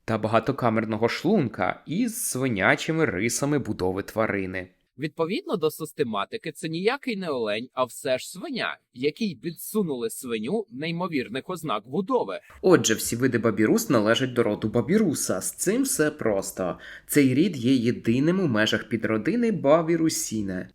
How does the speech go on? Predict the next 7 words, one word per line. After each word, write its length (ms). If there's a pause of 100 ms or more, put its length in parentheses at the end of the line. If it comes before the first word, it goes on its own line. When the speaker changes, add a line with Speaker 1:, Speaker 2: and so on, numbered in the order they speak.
(100)
Speaker 1:
а 240
належить 640
підродина 640
до 160
родини 460
свиневі, 880
суїде. 760